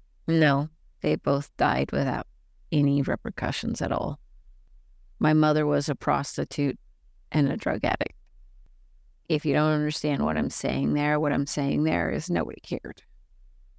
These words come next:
Nobody cared. And I've spent most of my life trying to get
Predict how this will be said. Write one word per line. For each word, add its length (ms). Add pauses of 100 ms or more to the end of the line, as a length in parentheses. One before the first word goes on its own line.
(880)
Nobody 300
cared. 380 (640)
And 200
I've 320
spent 400 (420)
most 460
of 140
my 280
life 280 (1300)
trying 360
to 120
get 320